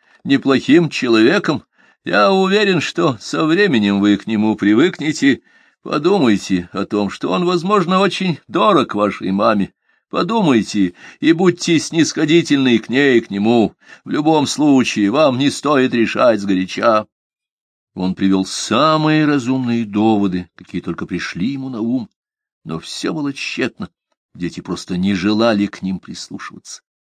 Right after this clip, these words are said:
Но и в том, чтобы настраивать их против человека, которого Дженнет любила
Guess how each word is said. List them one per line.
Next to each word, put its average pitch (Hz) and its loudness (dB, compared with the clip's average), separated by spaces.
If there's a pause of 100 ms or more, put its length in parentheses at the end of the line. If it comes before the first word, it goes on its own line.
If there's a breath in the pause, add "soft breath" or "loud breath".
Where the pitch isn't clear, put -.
(460)
Но 85 -8
и 107 0
в - -12
том, 202 0
чтобы 160 -6
настраивать 113 -6
их 151 -12
против 131 -8
человека, 107 -2 (480)
которого 85 -10
Дженнет 98 -2
любила 82 -2